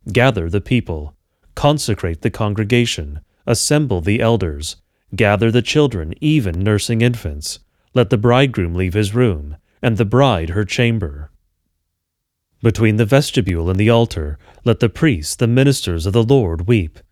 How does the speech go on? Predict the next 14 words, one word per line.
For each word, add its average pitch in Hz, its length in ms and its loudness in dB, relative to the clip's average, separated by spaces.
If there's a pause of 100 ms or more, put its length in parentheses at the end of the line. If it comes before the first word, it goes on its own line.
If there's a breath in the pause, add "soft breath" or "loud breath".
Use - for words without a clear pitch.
(260)
and 107 260 2
say, 87 420 0
"Spare 120 440 2
your 120 220 4
people, 117 400 -2
O 98 160 0
Lord, 87 500 0 (400)
and 107 220 2
make 110 200 2
not 120 240 0
your 127 140 2
heritage 135 520 0
a 95 40 0
reproach, 95 720 -2